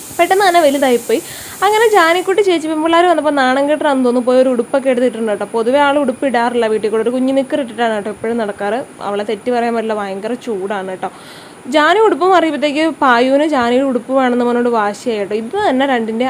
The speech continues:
അംഗപ്പുറപ്പാട്, രണ്ടും കൂടെ കെട്ടിപ്പിടിച്ച് ഉമ്മ വയ്ച്ച ഇത് തന്നെ പരിപാടി കേട്ടോ. അപ്പോൾ അങ്ങനെ അച്ഛൻ വന്നു. അച്ഛൻ ചേച്ചീനെ സത്യം പറഞ്ഞാൽ ഇന്ന് വിളിച്ച് വരുത്തിയാണ് കേട്ടോ, കാണാനുള്ള കൊതി കൊണ്ട്. അച്ഛൻ കുറച്ച് ദിവസമായിരുന്നു പോയിട്ട്. അപ്പം ചേച്ചി,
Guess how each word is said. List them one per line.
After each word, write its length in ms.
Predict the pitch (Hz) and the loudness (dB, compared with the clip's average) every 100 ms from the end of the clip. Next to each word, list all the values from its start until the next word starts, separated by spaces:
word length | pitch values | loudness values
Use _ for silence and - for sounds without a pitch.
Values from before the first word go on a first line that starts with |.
| 208 | -4
അംഗപ്പുറപ്പാട്, 680 | 208 208 226 208 214 202 190 208 | -6 -4 -4 -4 -4 -4 -4 -6
രണ്ടും 220 | 202 220 | -4 -2
കൂടെ 120 | 233 262 | -2 -2
കെട്ടിപ്പിടിച്ച് 420 | 226 202 220 208 208 | -4 -4 -4 -6 -8
ഉമ്മ 100 | 196 196 | -6 -8
വയ്ച്ച 260 | 180 - 190 214 | -8 -14 -12 -10
ഇത് 80 | 214 277 | -6 -4
തന്നെ 160 | 233 208 | -4 -4
പരിപാടി 240 | 190 180 185 | -6 -6 -8
കേട്ടോ. 160 | 180 - - - - - | -10 -16 -18 -18 -18 -4
അപ്പോൾ 140 | 359 415 370 | 2 4 4
അങ്ങനെ 300 | 349 370 403 - 269 | 4 4 4 2 -2
അച്ഛൻ 300 | - 349 370 277 | -2 -2 0 0
വന്നു. 240 | 233 240 - 226 | 0 -4 -4 -10
അച്ഛൻ 240 | - 285 285 | -6 -6 -2
ചേച്ചീനെ 340 | 247 240 254 269 | -2 0 -2 -2
സത്യം 180 | 240 247 | -2 0
പറഞ്ഞാൽ 140 | 254 | 0
ഇന്ന് 80 | 254 | 0
വിളിച്ച് 260 | 226 202 - 240 | -2 -4 -4 -6
വരുത്തിയാണ് 360 | 214 233 202 | -4 -6 -6
കേട്ടോ, 140 | 190 196 196 | -6 -6 -6
കാണാനുള്ള 480 | 190 202 214 208 196 | -4 -4 -2 -4 -4
കൊതി 200 | 196 196 | -4 -4
കൊണ്ട്. 200 | 196 190 190 | -6 -6 -8
അച്ഛൻ 180 | 185 214 | -8 -10
കുറച്ച് 180 | 202 208 | -8 -8
ദിവസമായിരുന്നു 640 | 202 226 196 190 196 196 190 | -8 -6 -6 -6 -6 -10 -10
പോയിട്ട്. 400 | 185 190 185 - 208 | -10 -8 -10 -8 -8
അപ്പം 240 | 208 233 233 | -4 -4 -2
ചേച്ചി, 320 | 240 226 277 | -4 -4 -6